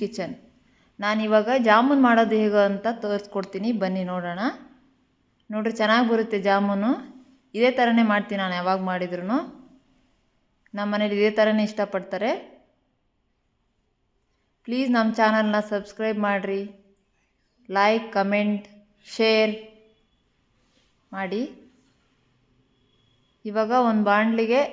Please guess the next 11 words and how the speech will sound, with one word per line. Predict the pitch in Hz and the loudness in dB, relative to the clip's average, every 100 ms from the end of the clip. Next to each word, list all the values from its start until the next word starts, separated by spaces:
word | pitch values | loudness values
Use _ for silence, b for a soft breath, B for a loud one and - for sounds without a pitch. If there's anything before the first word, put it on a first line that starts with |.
| - - _ _ _ _ _ 208 | -12 -20 _ _ _ _ _ -4
ಎರಡು | 208 196 | -2 2
ಬೌಲಷ್ಟು | 208 220 233 226 | 2 4 0 0
ಸಕ್ಕರೆ | 202 214 214 | -4 2 2
ಹಾಕೋತೀನಿ. | 208 202 196 180 226 - - - _ _ _ _ _ _ | 2 -2 -4 -4 -4 -6 -14 -20 _ _ _ _ _ _
ಸಕ್ಕರೆ | 220 214 247 233 | -8 -2 -2 0
ಪಾಕ | 214 214 | -2 0
ಮಾಡ್ಕೊಳ್ಳೋಣ | 208 190 196 190 185 | -2 -2 -2 -4 -4
ಇವಾಗ. | 180 175 240 - - - _ _ _ _ _ _ _ _ _ _ _ _ _ _ _ _ _ _ _ _ _ _ _ _ _ _ _ _ _ _ _ _ _ _ _ _ _ _ _ _ _ - | -4 -2 -4 -6 -14 -20 _ _ _ _ _ _ _ _ _ _ _ _ _ _ _ _ _ _ _ _ _ _ _ _ _ _ _ _ _ _ _ _ _ _ _ _ _ _ _ _ _ -12
ಇದಕ್ಕೆ | 220 233 302 | -10 0 4
ಎರಡು | 240 233 214 | 6 6 6
ಬೌಲಷ್ಟು | 214 220 226 - | 4 4 0 -2